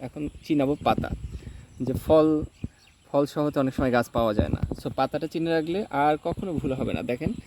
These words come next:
স্ক্রিনশট নিয়ে নেন, জুম করে দেখেন, এই যে এইভাবে পাতাগুলো কিন্তু হবে। এই যে এটা হলো সাদা লঙ্গান। এবং লঙ্গানের,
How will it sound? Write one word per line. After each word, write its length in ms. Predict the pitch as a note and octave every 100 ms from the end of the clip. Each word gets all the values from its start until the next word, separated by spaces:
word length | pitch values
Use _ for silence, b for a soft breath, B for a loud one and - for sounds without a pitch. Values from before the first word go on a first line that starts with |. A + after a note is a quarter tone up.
| B B
স্ক্রিনশট 500 | - - E3+ F3 D#3+
নিয়ে 180 | E3 D#3+
নেন, 240 | D3+ D#3+
জুম 240 | C#3 C#3+ D3
করে 200 | D3+ C#3+
দেখেন, 380 | C3 B2 D3+ -
এই 280 | C#3 B2+ A#2
যে 180 | B2+ F3+ - B B B B
এইভাবে 300 | - C#3+ D3
পাতাগুলো 420 | C3+ C3 C3+ C3 C3+
কিন্তু 220 | C#3 C#3
হবে। 280 | C3+ C#3+ B3 _ _ _
এই 120 | B2 G#2+
যে 140 | B2 - - - -
এটা 140 | D3
হলো 140 | F3 G3+
সাদা 280 | - A#2+ A2+
লঙ্গান। 340 | F#2+ - -
এবং 240 | - C#3+
লঙ্গানের, 500 | C3+ C#3 D3 E3+ D3+